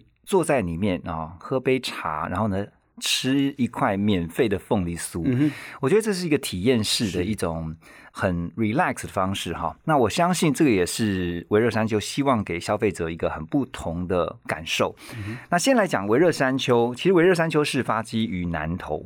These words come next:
Speaker 2: 是。
Speaker 1: 那很多人就想，为什么叫微热山丘？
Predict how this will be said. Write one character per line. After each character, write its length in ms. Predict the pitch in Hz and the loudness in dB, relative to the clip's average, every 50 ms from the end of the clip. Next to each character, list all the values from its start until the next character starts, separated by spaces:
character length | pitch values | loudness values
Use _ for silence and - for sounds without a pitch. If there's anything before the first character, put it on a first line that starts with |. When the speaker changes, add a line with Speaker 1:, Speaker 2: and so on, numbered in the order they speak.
| - - | -12 -18
Speaker 2:
是。 380 | - - - - 113 95 82 - - | -14 -6 -2 0 0 0 0 -2 -2
Speaker 1:
那 280 | 151 139 120 98 98 - _ _ - - | 0 0 0 -2 -4 -8 _ _ -6 -2
很 100 | - 117 | 0 4
多 120 | 120 160 160 | 4 4 4
人 80 | 151 | 4
就 40 | 151 | 4
想， 220 | 135 110 104 110 - _ | 2 0 -2 -2 -4 _
为 100 | - 170 | -2 0
什 80 | 139 117 | 0 0
么 60 | 107 | 2
叫 120 | 113 107 98 | 2 0 2
微 260 | 90 95 90 90 101 | 0 0 0 2 2
热 240 | 107 123 113 98 90 | 4 4 4 4 2
山 280 | - - 87 82 87 90 | 0 -2 -2 -2 -2 -4
丘？ 300 | - - 87 80 80 | -4 -4 -2 -4 -4